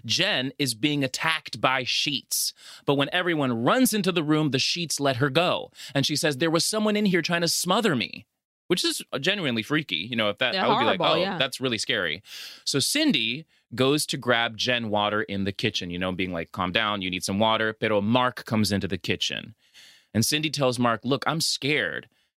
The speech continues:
Speaker 1: And he says, "Oh, Jen just had a breakdown," which I was like, "A breakdown?" This, again, is, like, a word that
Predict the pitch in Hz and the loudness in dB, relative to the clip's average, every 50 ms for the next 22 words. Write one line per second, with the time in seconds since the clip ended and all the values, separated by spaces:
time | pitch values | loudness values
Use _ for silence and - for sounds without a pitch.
0 | _ _ _ _ _ - 117 123 135 127 - 151 139 151 - 196 254 285 285 285 | _ _ _ _ _ -2 0 2 2 2 0 -2 -4 -2 -2 0 2 2 2 2
1 | 277 165 - 202 226 240 240 202 202 196 - - 190 175 175 147 107 98 104 107 | 0 0 -2 -2 -2 -2 0 0 -2 -2 -2 0 0 0 2 0 -2 -2 0 0
2 | 123 135 - - 101 107 90 82 73 69 73 98 110 - - 160 160 165 156 143 | 0 0 -2 -4 -2 -2 -2 -2 -2 -4 -6 -6 -6 -4 -2 0 0 0 0 2
3 | 156 147 135 - - _ - 92 87 76 - - - _ _ _ - 131 190 - | 0 -2 -2 -4 -10 _ -10 -8 -8 -8 -12 -18 -20 _ _ _ -6 -4 -4 -4
4 | - - 269 269 277 285 277 285 269 - - - - - - 214 208 - 226 - | -2 -2 0 0 2 2 2 0 0 -2 -6 -14 -14 -2 0 0 0 0 0 0
5 | 170 165 165 160 151 127 131 127 110 - 117 107 101 113 113 113 110 92 107 98 | 0 0 2 0 0 0 0 -2 0 0 -2 0 2 2 2 2 0 0 0 0
6 | 92 90 | 0 0